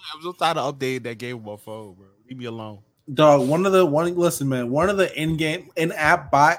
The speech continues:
Speaker 2: op-, like, in, in-app purchases is more the Avengers on the Square Enix store right now, dog. Like, come on, man, what are we
Speaker 1: Nah,
Speaker 2: doing here?
Speaker 1: that's insane.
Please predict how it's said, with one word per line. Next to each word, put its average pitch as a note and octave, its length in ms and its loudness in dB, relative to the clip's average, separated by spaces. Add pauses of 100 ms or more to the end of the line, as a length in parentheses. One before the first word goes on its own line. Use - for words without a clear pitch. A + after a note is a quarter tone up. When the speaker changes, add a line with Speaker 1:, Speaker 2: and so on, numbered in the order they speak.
Speaker 2:
op-, F3 300 0
like, D3 220 0
in, D#3+ 260 -4
in-app D#3 280 2
purchases F#3 680 0
is D3+ 180 4
more C#3 480 2 (420)
the C#3 200 6
Avengers C#3 520 4
on C#3 120 -2
the C3+ 60 -2
Square C#3+ 240 0
Enix C3 260 0
store A2+ 200 -4
right G#2+ 180 -6
now, F#2+ 200 -10
dog. G2 300 -12 (100)
Like, B2+ 140 0
come E3+ 140 -4
on, A2 180 -2
man, G2+ 180 -10
what C3 120 -6
are - 20 -2
we B2 100 0
Speaker 1:
Nah, G#2+ 60 -8
Speaker 2:
doing G#2 220 -10
here? F#2+ 200 -16
Speaker 1:
that's - 180 -20
insane. F2+ 260 -20